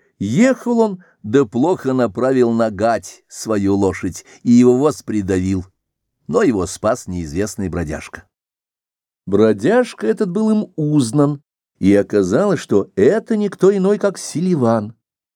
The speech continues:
Спасенный Селиваном купец был не из таких людей, которые совсем не чувствительны к оказанной им услуге. Чтобы не подлежать на страшном суде ответу за неблагодарность,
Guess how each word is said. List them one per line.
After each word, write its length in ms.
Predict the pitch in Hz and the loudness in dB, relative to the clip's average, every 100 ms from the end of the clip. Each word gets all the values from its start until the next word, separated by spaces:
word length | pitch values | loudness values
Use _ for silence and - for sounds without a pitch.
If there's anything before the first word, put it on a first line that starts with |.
| _ _ _ _ _ _ _ _ | _ _ _ _ _ _ _ _
Спасенный 800 | - 127 123 - 143 143 127 117 | -2 2 2 0 -2 0 0 0
Селиваном 580 | - 120 113 131 131 107 | 0 0 2 2 2 -2
купец 460 | - 95 120 127 | -4 0 2 2
был 240 | 92 120 - _ | 2 0 0 _
не 200 | 104 104 | 0 0
из 100 | 95 | 2
таких 540 | 104 92 101 143 180 180 | 0 0 2 2 0 -2
людей, 460 | 170 139 135 95 _ _ | 2 4 2 0 _ _
которые 440 | - 110 107 101 98 | -2 0 2 2 2
совсем 400 | 104 - 117 104 | -2 0 -2 0
не 100 | 104 | -4
чувствительны 920 | - 92 - 101 165 170 180 175 - _ _ | -4 -8 -2 0 0 2 0 0 -2 _ _
к 80 | 131 | 0
оказанной 540 | 127 156 131 123 120 | 2 0 0 0 0
им 80 | 120 | -2
услуге. 480 | 113 123 113 87 - _ _ _ | -4 -4 -2 -4 -10 _ _ _
Чтобы 300 | - 113 101 | -2 2 4
не 100 | 107 | 4
подлежать 720 | 113 113 135 123 123 92 - | 2 2 2 4 4 2 -4
на 160 | 104 104 | -4 -4
страшном 600 | - 127 117 - 104 98 | -2 0 0 0 -4 -2
суде 360 | 113 113 131 | -2 2 4
ответу 460 | 143 131 113 90 95 | 2 2 2 2 0
за 220 | 95 98 | 2 0
неблагодарность, 920 | 92 113 123 131 143 123 92 90 - | -2 -2 0 0 2 0 -2 -8 -10